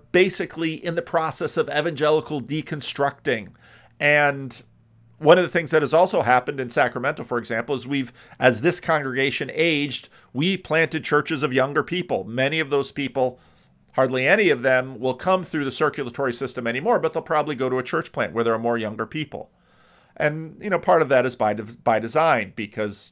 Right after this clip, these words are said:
we'd like to continue to give Christian Reformed people a place to go. But for the most part, none of us in this cluster expect to get people from this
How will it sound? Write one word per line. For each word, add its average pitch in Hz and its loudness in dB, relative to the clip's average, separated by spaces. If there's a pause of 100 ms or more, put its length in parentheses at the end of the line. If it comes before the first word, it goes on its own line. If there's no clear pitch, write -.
we'd 107 -10
like 101 -12
to 117 -8
continue 110 -8
to 107 -14
give 110 -4
Christian 117 -8
Reformed 107 -8
people 113 -6
a 90 -6
place 104 -6
to 117 -12
go. 143 2 (380)
But 160 6 (260)
for - -2
the 160 6
most 226 4
part, 147 4 (380)
none 180 4
of 247 6
us 143 4
in 143 -4
this 135 0
cluster 135 2
expect - -2
to 156 -6
get 135 4 (920)
people 208 0
from 165 0
this 147 -2